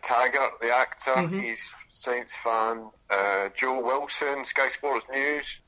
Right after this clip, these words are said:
Speaker 2: Yes, I know that name.
Speaker 1: Yeah.
Speaker 2: Um,
Speaker 1: Presenter, um, she's a fan, and we've got, we've got Eve Muirhead,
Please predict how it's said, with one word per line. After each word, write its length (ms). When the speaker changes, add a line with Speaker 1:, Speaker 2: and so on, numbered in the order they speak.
Speaker 2:
Yes, 440
I 100
know 140
that 220
name. 160
Speaker 1:
Yeah. 180
Speaker 2:
Um, 200
Speaker 1:
Presenter, 420
um, 300
she's 340
a 100
fan, 680
and 80
we've 240
got, 340
we've 160
got 300
Eve 240
Muirhead, 680